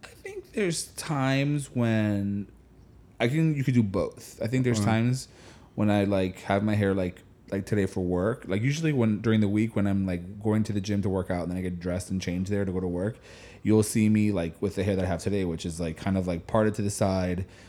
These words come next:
Speaker 1: which is, like, really conservative.
Speaker 2: Mm.
Speaker 1: So I think I look older
Speaker 2: Right,
Speaker 1: than
Speaker 2: I
Speaker 1: I would
Speaker 2: see.
Speaker 1: if I had, like, a s-, like, like, when I had a fade.
Speaker 2: Right.
Speaker 1: You know?
Speaker 2: Yeah.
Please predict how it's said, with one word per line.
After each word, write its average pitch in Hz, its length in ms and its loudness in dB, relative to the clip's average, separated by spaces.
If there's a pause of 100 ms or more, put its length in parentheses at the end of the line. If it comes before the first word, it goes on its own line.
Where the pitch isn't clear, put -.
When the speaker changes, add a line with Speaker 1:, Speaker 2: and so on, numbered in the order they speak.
(120)
Speaker 1:
which 107 140 -2
is, 101 120 -6
like, 92 280 -2
really 104 280 0
conservative. 101 840 2
Speaker 2:
Mm. 113 300 -2
Speaker 1:
So 101 280 0
I 104 220 2
think 101 320 0
I 90 80 0
look 82 240 -4
older 62 440 -8 (320)
Speaker 2:
Right, 92 300 -4
Speaker 1:
than 104 120 6
Speaker 2:
I 104 60 6
Speaker 1:
I - 20 4
would 101 160 6
Speaker 2:
see. 101 60 6
Speaker 1:
if 98 80 2
I 101 40 4
had, 92 200 0
like, 90 280 -4
a 98 60 -2
s-, - 140 -6 (100)
like, 98 120 -2
like, 98 200 -2
when 104 140 2
I - 20 4
had 98 220 0
a 90 80 0
fade. 80 540 -4 (200)
Speaker 2:
Right. 107 400 2 (180)
Speaker 1:
You 107 100 4
know? 101 480 2
Speaker 2:
Yeah. 104 260 2